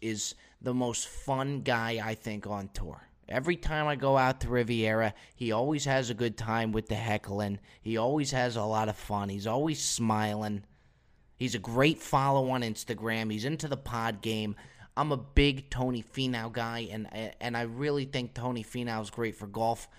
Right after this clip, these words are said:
I just really hope we can get that young man a major. At times, I think he's just having too much fun that he kind of forgets that he's in competition. If you look at Tony Finau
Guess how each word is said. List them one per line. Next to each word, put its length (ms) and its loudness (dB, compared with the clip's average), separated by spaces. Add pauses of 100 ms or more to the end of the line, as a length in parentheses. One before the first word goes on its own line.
(240)
I 140 0
just 260 -4 (140)
really 260 0
hope 300 -2
we 100 2
can 180 -4
get 200 -2
that 180 -2
young 240 -2
man 200 -2
a 20 -2
major. 420 -4 (720)
At 180 4
times, 360 6
I 80 6
think 240 -4
he's 280 -2
just 180 -4
having 320 4
too 180 0
much 220 -2
fun 340 2
that 140 0
he 80 -2
kind 220 0
of 60 -2
forgets 500 4
that 140 4
he's 160 0
in 160 0
competition. 760 0
If 100 -6
you 100 4
look 160 2
at 140 4
Tony 280 6
Finau 480 0